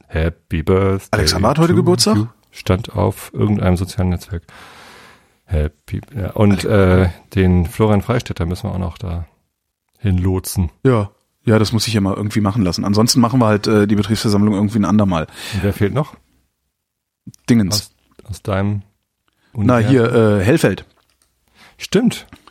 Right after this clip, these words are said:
Speaker 2: Ne?
Speaker 1: Richtig. Richtig, richtig, richtig, bupichtig.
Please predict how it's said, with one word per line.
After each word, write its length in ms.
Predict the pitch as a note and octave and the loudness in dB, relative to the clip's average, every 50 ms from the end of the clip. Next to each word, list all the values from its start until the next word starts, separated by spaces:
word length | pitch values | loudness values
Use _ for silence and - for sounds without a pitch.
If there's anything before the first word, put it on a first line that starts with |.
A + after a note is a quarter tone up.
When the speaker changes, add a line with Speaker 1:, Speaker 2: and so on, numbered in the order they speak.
| _ _ _ _ _ _ | _ _ _ _ _ _
Speaker 2:
Ne? 200 | - E2+ F#2 G#2+ - - _ _ _ _ _ _ _ _ _ _ _ _ _ _ _ _ _ _ _ _ _ _ _ _ _ _ _ _ _ _ _ _ _ _ _ _ - | -10 -8 -6 -6 -8 -10 _ _ _ _ _ _ _ _ _ _ _ _ _ _ _ _ _ _ _ _ _ _ _ _ _ _ _ _ _ _ _ _ _ _ _ _ -4
Speaker 1:
Richtig. 400 | A#2+ - - F2+ - - - - - _ _ _ _ _ - | -4 -2 -2 -4 -4 -4 -10 -14 -20 _ _ _ _ _ -8
Richtig, 300 | F#2 E2+ - F#2 E2+ - | -8 -8 -8 -10 -8 -6
richtig, 280 | - F2 - F#2+ E2+ - | -6 -4 -4 -4 -4 -4
richtig, 300 | G#2 - - F#2 - - | -4 -6 -6 -8 -8 -8
bupichtig. 560 | - A2 - B2+ A#2 - - F#2 - - - | -10 -4 -2 -2 -2 -2 -4 -6 -6 -8 -12